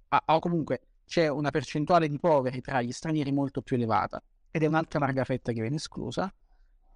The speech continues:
Eh, e poi c'è, c'è un altro fatto, che è quello del, che è un meccanismo che non, non incentiva la ricerca, eh, di lavoro,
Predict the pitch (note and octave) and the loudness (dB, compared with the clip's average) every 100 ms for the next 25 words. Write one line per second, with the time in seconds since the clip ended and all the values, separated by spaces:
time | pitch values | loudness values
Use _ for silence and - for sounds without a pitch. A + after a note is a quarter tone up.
0 | _ G#3 D#3+ D#3+ D#3+ - - - F4 - | _ -2 0 2 0 -2 -8 -4 -4 -2
1 | D#3 - E3+ F#3 G3+ F#3+ D#3 C3 - C#3+ | -4 -4 -4 -2 -2 -2 0 0 -2 -6
2 | D#3+ - G#3+ G3+ D#3+ D3+ D3 C3+ A2+ _ | -4 0 2 2 0 0 0 -2 -6 _
3 | _ _ _ _ _ _ - D3+ D#3+ D#3+ | _ _ _ _ _ _ -6 -2 0 0
4 | G3+ G3+ F#3 E3 F#3 F#3 - D#3 D#3+ F3 | 0 0 -2 -2 0 -2 -2 -2 0 0
5 | F#3+ G3+ G3+ G3 G3 F3+ E3 E3 D#3 D3+ | 0 2 2 0 -2 -2 0 0 0 -2
6 | D3 - F3 C3+ B2+ B2 C#3 B2 A#2+ C3 | -4 -2 0 2 2 -2 -4 -4 -4 -4
7 | B2+ - _ C3 B2 C3 B2+ A2+ G#2+ A#2+ | -4 -6 _ -4 0 2 2 2 -2 -4